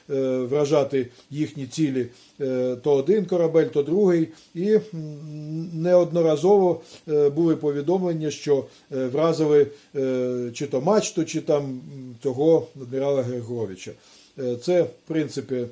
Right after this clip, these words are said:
неправда. Е, ну, просто його пр-,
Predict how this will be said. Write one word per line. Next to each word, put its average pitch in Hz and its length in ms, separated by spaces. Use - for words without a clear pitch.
неправда. 190 580
Е, 147 320
ну, 254 160
просто 214 360
його 170 340
пр-, 170 280